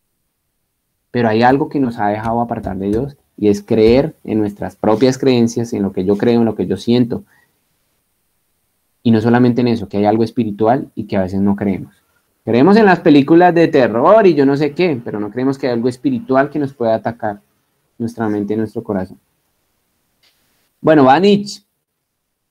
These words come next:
El primero es uno de los filósofos que más influencia ha ejercido en la, en la cultura occidental.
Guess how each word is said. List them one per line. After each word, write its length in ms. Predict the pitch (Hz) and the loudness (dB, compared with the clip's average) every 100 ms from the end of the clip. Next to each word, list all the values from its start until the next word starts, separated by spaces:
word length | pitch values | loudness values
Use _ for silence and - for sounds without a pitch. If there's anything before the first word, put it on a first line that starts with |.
| _ | _
El 100 | 131 | -12
primero 380 | 123 151 175 202 | -4 -2 0 2
es 100 | 208 | 0
uno 140 | 196 196 | 0 -2
de 60 | |
los 120 | 190 | -2
filósofos 440 | 196 180 151 160 170 | -2 -4 -4 -8 -10
que 120 | 170 | -6
más 160 | 143 135 | -6 -6
influencia 360 | 143 151 135 | -6 -4 -4
ha 40 | 139 | -6
ejercido 340 | 143 143 131 | -6 -6 -6
en 80 | 131 | -6
la, 140 | 131 - | -8 -8
en 160 | 139 | -4
la 140 | 135 127 | -4 -4
cultura 380 | 123 117 117 | -6 -6 -6
occidental. 760 | 117 127 117 104 127 135 117 | -6 -6 -6 -2 2 2 2